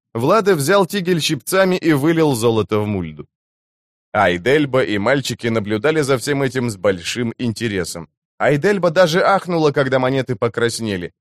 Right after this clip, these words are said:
а когда деформировались и слились вместе, выдавив на поверхность накипь карбоната натрия и грязь, мальчики провизжали, как научила их Шарлотт.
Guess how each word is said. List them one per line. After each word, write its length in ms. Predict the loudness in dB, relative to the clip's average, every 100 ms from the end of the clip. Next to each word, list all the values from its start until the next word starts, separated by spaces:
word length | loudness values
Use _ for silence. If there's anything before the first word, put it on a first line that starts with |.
| _ _
а 120 | -2
когда 320 | 0 2 2
деформировались 880 | 2 2 2 2 2 2 2 0 -2
и 100 | -6
слились 420 | -6 -4 -2 -4
вместе, 680 | -4 -4 -2 -2 -4 -6 -6
выдавив 460 | -4 -4 -2 -4 -4
на 100 | -4
поверхность 720 | -2 -2 -4 -4 -6 -8 -8
накипь 440 | -2 -2 -4 -10 _
карбоната 540 | -2 0 0 0 -2
натрия 420 | -2 -4 -2 -4
и 140 | -2 -6
грязь, 400 | -2 -2 -2 -10 _ _
мальчики 540 | -2 0 0 -2 -4 -6
провизжали, 960 | 0 0 2 0 -2 2 2 2 0 -6 _
как 200 | 0 0
научила 440 | 0 -2 -2 0
их 180 | 0 -2
Шарлотт. 500 | -2 0 0 -4 -8